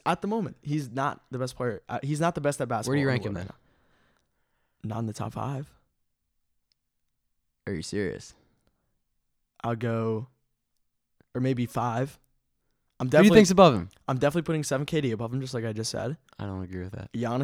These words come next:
Speaker 1: is better than him right
Speaker 2: I
Speaker 1: now.
Speaker 2: don't agree with that.
Speaker 1: Dude, what do you mean?
Speaker 2: What do you mean?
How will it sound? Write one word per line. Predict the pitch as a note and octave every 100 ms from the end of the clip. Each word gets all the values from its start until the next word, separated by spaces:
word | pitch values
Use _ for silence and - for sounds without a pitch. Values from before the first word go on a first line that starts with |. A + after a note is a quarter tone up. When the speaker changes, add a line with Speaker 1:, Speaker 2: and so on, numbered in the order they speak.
| C#3+
Speaker 1:
is | A#2+
better | A#2+ A2+
than | A2
him | A2+
right | G#2+
Speaker 2:
I | G2
Speaker 1:
now. |
Speaker 2:
don't | G#2 G2
agree | F#2+ F#2
with | F#2+
that. | F#2+ - _ _ _ -
Speaker 1:
Dude, | A#3 B2+
what | E3+
do |
you | G#3+
mean? | F#3 B2+ A#3 G3+
Speaker 2:
What | C3+
do |
you | E3+ D#3
mean? | A#2 F2+ F2+